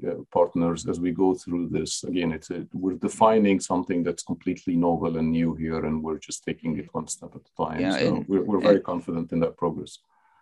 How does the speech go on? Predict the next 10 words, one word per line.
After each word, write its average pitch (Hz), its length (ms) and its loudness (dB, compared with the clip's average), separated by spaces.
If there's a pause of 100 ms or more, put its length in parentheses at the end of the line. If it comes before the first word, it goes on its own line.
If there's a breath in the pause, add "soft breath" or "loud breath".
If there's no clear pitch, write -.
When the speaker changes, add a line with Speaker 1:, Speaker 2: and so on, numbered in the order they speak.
Speaker 2:
Yeah, 247 200 2
and, 160 180 2
and 165 260 2
here 175 280 6
in 151 80 4
Jersey, 170 560 2
we 131 160 -6
certainly 143 420 -2
look 151 300 0
at, 117 100 -6